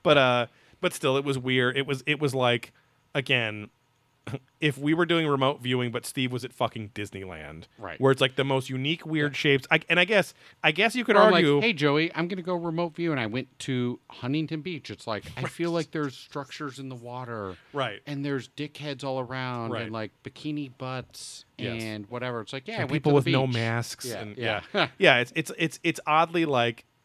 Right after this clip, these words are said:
Speaker 1: easy mode for remote viewing, which is like, oh, super distinct, weird shapes,
Speaker 2: Yeah.
Speaker 1: whatever, I guess. But then I'm like, but at the same time, like, no, if you're gonna do the science on this, technically she should be able to identify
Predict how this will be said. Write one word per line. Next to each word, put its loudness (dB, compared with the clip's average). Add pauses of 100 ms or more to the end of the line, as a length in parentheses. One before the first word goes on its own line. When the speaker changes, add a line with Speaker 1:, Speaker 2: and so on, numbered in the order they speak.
(140)
Speaker 1:
easy -2
mode 2
for 4
remote 4
viewing, 2
which -2
is -6
like, 0
oh, -2
super -8
distinct, -10
weird -10
shapes, -2
Speaker 2:
Yeah. -2
Speaker 1:
whatever, -2
I -6
guess. -8 (420)
But 0
then 2
I'm 2
like, 4
but 0
at 2
the -4
same 0
time, 2
like, 2 (160)
no, 0
if -6
you're -4
gonna -2
do -4
the -4
science -6
on -2
this, -4 (520)
technically -4
she 2
should 0
be -2
able -2
to -2
identify -2